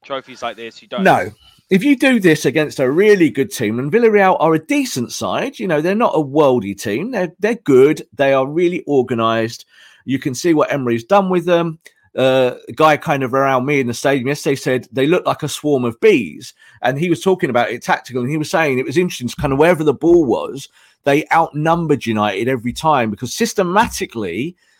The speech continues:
Speaker 2: that was what they were trying to do. They were trying to get numbers in the right area. And then when they got bo-, the ball back, they were playing two or three, one, two touches, and literally kind of walking through United like they weren't there. And that was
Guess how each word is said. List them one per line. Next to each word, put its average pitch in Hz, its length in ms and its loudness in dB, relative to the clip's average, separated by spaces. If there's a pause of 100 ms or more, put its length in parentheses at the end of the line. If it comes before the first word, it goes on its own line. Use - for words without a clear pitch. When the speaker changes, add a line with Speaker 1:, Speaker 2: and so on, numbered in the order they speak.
(240)
Speaker 2:
that 147 220 0
was 139 160 -2
what 131 200 0
they 131 120 -2
were 127 100 -2
trying 113 400 -4
to 120 140 -8 (100)
do. 139 320 4
They 113 120 0
were 123 100 0
trying 143 220 -4
to 160 40 -4
get 160 160 -4
numbers 131 320 -2
in 123 60 -2
the 123 80 -2
right 117 260 0
area. 120 320 0
And 101 100 -2
then 131 100 -4
when 139 120 -4
they 123 80 -4
got 123 320 -2
bo-, 156 180 -2
the 131 120 -4
ball 127 240 -2
back, 113 540 -2 (260)
they 123 120 2
were 123 120 2
playing 123 320 0
two 240 180 -2
or 220 60 6
three, 131 400 0
one, 180 240 0
two 135 200 -2
touches, 123 720 0 (380)
and 117 180 -4
literally 110 800 -4 (220)
kind 117 160 -4
of 113 100 0
walking 147 640 2
through 143 260 2
United 110 760 0
like 104 220 -2
they 110 100 0
weren't 110 300 -2
there. 101 300 -4 (440)
And 151 220 -2
that 247 180 -2
was - 220 -4